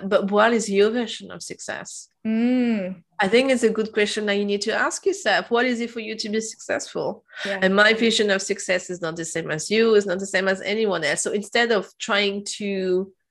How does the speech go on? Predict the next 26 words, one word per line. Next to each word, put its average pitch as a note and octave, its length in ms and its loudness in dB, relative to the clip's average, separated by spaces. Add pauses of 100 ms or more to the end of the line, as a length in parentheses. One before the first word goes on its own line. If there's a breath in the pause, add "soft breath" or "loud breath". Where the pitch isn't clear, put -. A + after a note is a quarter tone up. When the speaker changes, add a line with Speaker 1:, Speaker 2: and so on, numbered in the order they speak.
(340)
Speaker 1:
be G#3 180 0
successful G3 880 0
as F#3 160 -2
society F#3 640 -4
expected, - 640 -2 (120)
expected, - 680 -6 (240)
Speaker 2:
Mm. B3 400 2 (140)
Speaker 1:
like, D#3+ 320 2 (640)
really G3 320 4
ask - 300 0
yourself, D3+ 520 0 (120)
"Well, E3 340 -2
what E3 320 0
is E3 160 0
it D#3 100 -8
for C#3 140 -12
me D3+ 160 -10
to D3+ 160 -12
be D3 100 -4
successful?" - 460 -4
And F#3+ 140 4
it G3+ 100 6
doesn't B3+ 300 2
matter, E3+ 320 0
like, D3 260 -4
uh, C#3+ 140 -2